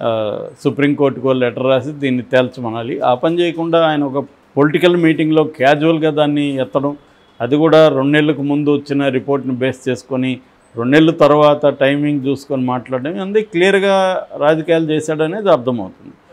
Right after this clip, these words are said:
దాన్ని ఎదుర్కోవడానికి జగన్ కూడా రాజకీయాలే చేస్తున్నాడు. నిన్న జగన్ ప్రెస్ మీట్‌లో మాట్లాడుతూ కూడా,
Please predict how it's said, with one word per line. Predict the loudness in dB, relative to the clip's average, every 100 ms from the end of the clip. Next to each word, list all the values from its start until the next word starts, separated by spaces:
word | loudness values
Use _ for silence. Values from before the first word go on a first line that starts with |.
| -20 _ -18
దాన్ని | 0 2 4 4
ఎదుర్కోవడానికి | 4 4 2 2 2 0
జగన్ | 0 2 2 2
కూడా | 0 4
రాజకీయాలే | 4 2 2 0 0
చేస్తున్నాడు. | 0 -2 -4 -10 -6
నిన్న | -4 -2 -2
జగన్ | 0 0 2 0 0
ప్రెస్ | -2 -2 -4
మీట్‌లో | -2 -2
మాట్లాడుతూ | -2 -4 -6 -8 -6
కూడా, | -4 -2